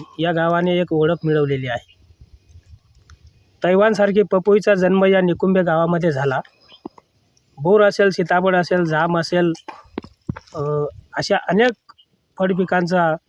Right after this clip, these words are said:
विदेशामध्ये, हे महाराष्ट्राच्या बाहेर हे गाव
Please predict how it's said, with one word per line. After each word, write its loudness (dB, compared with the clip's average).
विदेशामध्ये, 2
हे 0
महाराष्ट्राच्या -2
बाहेर 0
हे 0
गाव 0